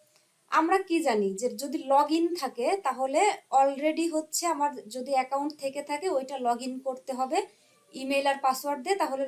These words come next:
log in। আর যেখানে আমার অ্যাকাউন্টই নাই সেখানে হচ্ছে sign up-এ ক্লিক করতে হবে।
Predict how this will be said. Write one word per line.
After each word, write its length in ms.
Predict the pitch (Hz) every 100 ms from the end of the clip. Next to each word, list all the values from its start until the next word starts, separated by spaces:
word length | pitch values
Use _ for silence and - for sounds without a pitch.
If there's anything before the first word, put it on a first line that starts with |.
| 254
log 140 | 247 214
in। 80 | 185 - _ _ _ _ -
আর 200 | 240 240 208
যেখানে 400 | 311 311 370 370 311
আমার 180 | 277 320 -
অ্যাকাউন্টই 720 | 262 277 320 349 370 370 381 370
নাই 160 | 233 277 415 415
সেখানে 360 | 285 269 302 311 302
হচ্ছে 280 | 302 - 392 392
sign 220 | 285 285 285
up-এ 160 | 277 269
ক্লিক 180 | 254 226 -
করতে 220 | 208 196 202
হবে। 180 | 185